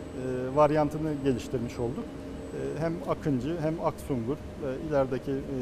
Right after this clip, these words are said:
muhtemel, e, sihalarda kullanımında, e, olacak. Stratejik bir ürün olarak görüyoruz. E, itkisi olmamasına rağmen, e,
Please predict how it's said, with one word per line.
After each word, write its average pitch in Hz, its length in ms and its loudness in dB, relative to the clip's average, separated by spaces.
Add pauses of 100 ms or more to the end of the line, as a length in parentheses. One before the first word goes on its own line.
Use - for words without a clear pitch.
(240)
muhtemel, 135 440 2
e, 139 40 0 (680)
sihalarda 127 540 0 (600)
kullanımında, 135 600 2
e, 151 760 -2
olacak. 151 300 2 (380)
Stratejik 190 640 4
bir 151 220 4
ürün 160 180 4
olarak 127 380 4
görüyoruz. 123 380 2
E, 127 840 -4
itkisi 160 320 -2
olmamasına 151 640 2
rağmen, 139 260 4
e, 202 40 -4